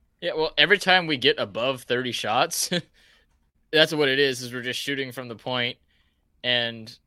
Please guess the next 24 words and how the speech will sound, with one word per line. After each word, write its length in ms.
we're 160
really 380
not 160
using 420
the 120
back 240
of 60
the 100
net, 240
which 160
I 100
think 240
is 220
huge. 600
And 180
we 120
always 320
have 180
three 220
guys 260
above 380
the 120
face-off 460
dots, 500